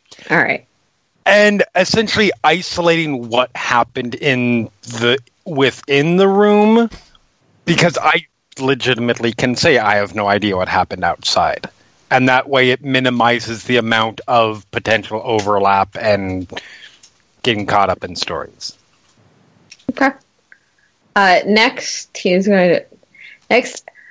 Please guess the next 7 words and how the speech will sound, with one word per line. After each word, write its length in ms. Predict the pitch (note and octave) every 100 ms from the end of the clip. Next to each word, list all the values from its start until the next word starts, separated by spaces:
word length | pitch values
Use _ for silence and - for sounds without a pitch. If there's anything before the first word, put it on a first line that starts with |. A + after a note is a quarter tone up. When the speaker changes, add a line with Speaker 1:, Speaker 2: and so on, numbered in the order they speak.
| -
Speaker 1:
I 180 | G#3+ A3+
need 280 | A#3 C4 B3+
to 200 | - D4+
know 580 | B3+ A#3+ A3+ G3+ D#3+ - _ _ _ - _
what, 400 | F#3+ G#3 A3 - - _ _ _ - _ _ _ _ _ _ _ _ _ _ _ _ - _ -
<sighs> 60 | F3+ A3+ G#3 F3+ E3+ - - - _ _ _ _ _ - - - - - - G3+
okay. 360 | G3+ D3 C3